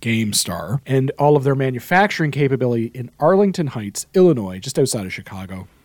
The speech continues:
Now, Capcom, of course, you will know from Street Fighter fame, uh, Mega Man, nineteen forty-three, Ghosts 'n' Goblins. They're, you know, a big deal.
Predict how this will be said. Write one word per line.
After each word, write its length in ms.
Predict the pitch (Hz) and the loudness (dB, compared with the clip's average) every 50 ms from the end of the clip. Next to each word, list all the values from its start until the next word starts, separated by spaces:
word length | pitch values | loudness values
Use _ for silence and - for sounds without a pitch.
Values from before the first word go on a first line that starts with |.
| _ _ _ _ _ _ _ _ - | _ _ _ _ _ _ _ _ -8
Now, 220 | 123 120 113 110 | -6 -4 -4 -4
Capcom, 520 | - - 180 185 185 - - 170 151 139 | -4 0 2 2 2 2 2 0 0 0
of 80 | 135 - | 0 -2
course, 280 | - 147 135 131 - 143 | 0 0 0 0 0 0
you 80 | 131 | 0
will 100 | 135 131 | 0 2
know 280 | 120 120 120 120 120 117 | 0 0 0 0 -2 -2
from 260 | - - 107 101 98 | -4 -6 -8 -6 -6
Street 320 | - - - 147 151 160 - | -6 -6 -2 0 0 0 0
Fighter 320 | - 156 147 147 147 143 | 2 2 4 6 4 4
fame, 600 | - - 151 143 147 143 143 143 143 143 139 143 - _ _ _ _ _ _ | 2 2 0 0 2 2 2 0 0 0 -2 -4 -8 _ _ _ _ _ _
uh, 360 | - - 95 92 90 87 85 80 | -20 -18 -16 -16 -16 -16 -18 -14
Mega 360 | - 107 139 143 143 135 143 139 | -6 -2 2 2 4 4 4 4
Man, 420 | 143 139 139 135 131 131 127 120 | 2 4 2 4 2 2 2 0
nineteen 300 | 117 117 120 - - 123 | -2 -4 -4 -4 -6 -8
forty-three, 640 | - 127 123 123 117 - - 127 123 123 123 123 120 | -6 -4 -2 -2 -2 -2 -4 -2 -2 0 0 0 -2
Ghosts 280 | - 107 113 110 - | -2 -4 -6 -6 -6
'n' 60 | 123 110 | -8 -6
Goblins. 540 | 107 101 107 110 117 110 107 107 107 - | -6 -6 -6 -4 -4 -6 -4 -4 -6 -4
They're, 240 | - 156 151 151 151 - | 0 4 4 4 4 4
you 100 | 170 170 | 2 0
know, 180 | 143 123 120 - _ _ _ _ _ _ _ _ _ _ | 0 0 -2 -6 _ _ _ _ _ _ _ _ _ _
a 80 | - 208 | 0 2
big 240 | 175 - 123 117 110 | 2 2 0 -2 0
deal. 320 | 127 180 214 185 175 - | 0 0 0 0 -2 -6